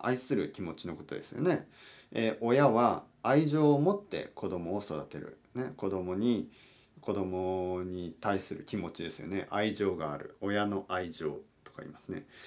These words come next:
まあ、使うでしょう。使うけど、その、まあ、どういうふうに使うかですよね。僕は毎日話してて、まあ、子供にね、「あ、愛情なんとか」とか言わないし、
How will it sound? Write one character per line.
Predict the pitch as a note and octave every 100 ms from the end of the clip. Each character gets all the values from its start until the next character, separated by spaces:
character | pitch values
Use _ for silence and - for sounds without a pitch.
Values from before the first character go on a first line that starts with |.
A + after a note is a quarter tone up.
| - -
ま | C4 D#4 E3+
あ、 | -
使 | - - A#3+ C4+
う | D4
で | B2
し | F2+ -
ょ | C3+ G2 - -
う。 | - - - - _ -
使 | - - B3+ D4
う | D#4 G4 - _ _ _
け | - D#3+ F3+ G3
ど、 | B3 C#4 G#3 A2 D#3 D#3 -
そ | - - D#3
の、 | C#3 C3 B2+ A2+ - _ _ -
ま | D#3+ E2+
あ、 |
ど | A2+ E3+ B3 A#3+
う |
い | E3 A#2+ A2+
う | G#2
ふ | C#3
う | B2+
に | G#2 F#2+
使 | - G2+
う | G2+
か | D2+
で | C#2+
す |
よ | F2
ね。 | G2+ F#2+ - - - -
僕 | C#3+ F#3+
は | F#3+
毎 | F#3 A3
日 | F#3+ B2 - G#2+ G#2+ G2+
話 | A2 B2 C3
し | -
て |
て、 | - G#2+ G2+ F2+ - - - _ -
ま | A#2+ G2 E2 -
あ、 | _ _ _ _ -
子 | B2
供 | B2 B2
に | A#2+
ね、 | C3+ F#3+ G3 - _
「あ、 | G#2+ G#2+ G#2+
愛 | B2 C3
情 | B2+ C#3+ C3+ C3+
な | C3
ん | A2
と | -
か」 | D#2+
と | -
か |
言 | G#2
わ | A#2 C#3
な | C#3
い | G2+
し、 | - - F2 D#2